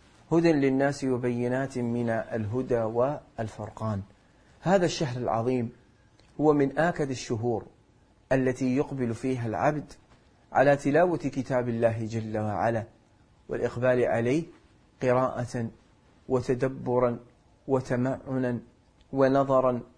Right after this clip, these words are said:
واستبصارا. لماذا؟ لأن الله جل وعلا جعل القرآن هداية، فمن اتبع هداي فلا يضل ولا يشقى. وأخبر الله جل وعلا عن خطورة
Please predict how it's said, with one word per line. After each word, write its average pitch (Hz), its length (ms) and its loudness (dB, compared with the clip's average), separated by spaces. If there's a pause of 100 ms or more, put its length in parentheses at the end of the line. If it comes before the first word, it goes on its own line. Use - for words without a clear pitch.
(160)
واستبصارا. 113 1080 0
لماذا؟ 120 480 -2 (480)
لأن 160 280 6
الله 147 360 4
جل 135 320 2
وعلا 120 540 6 (580)
جعل 151 380 6
القرآن 135 800 2 (120)
هداية، 127 680 0 (340)
فمن 135 320 2
اتبع 117 580 2 (540)
هداي 156 440 4
فلا 147 340 2
يضل 143 680 0 (160)
ولا 120 440 4 (120)
يشقى. 107 680 -2 (540)
وأخبر 160 920 6
الله 151 420 4
جل 131 300 -2
وعلا 123 400 4
عن 113 180 0
خطورة 175 500 0